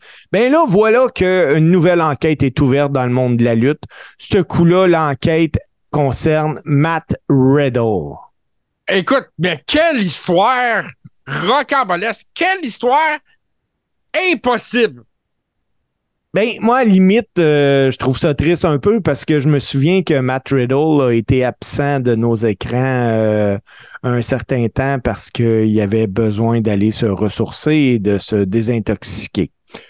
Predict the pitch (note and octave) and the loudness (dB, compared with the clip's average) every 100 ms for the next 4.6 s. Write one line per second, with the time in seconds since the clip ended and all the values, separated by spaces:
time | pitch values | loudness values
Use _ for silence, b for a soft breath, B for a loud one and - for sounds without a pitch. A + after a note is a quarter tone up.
0 | B C4+ - F#4 F4 F#3 D3+ D3+ D3 G#3+ | B -2 2 2 4 2 0 -2 2 2
1 | F#3+ E3+ G#3+ D3 A#2+ - B2 A2+ A#2+ A2 | 2 2 2 2 0 -2 0 0 0 0
2 | A2 B2+ A2 F#2 - F#2 - G2 F2 F2 | 0 0 0 -2 -4 -6 -2 -2 0 -4
3 | - _ _ _ _ _ _ _ _ C#3+ | -8 _ _ _ _ _ _ _ _ -6
4 | D3+ E3 A3+ F4 G#3+ | -4 -4 -6 -4 -2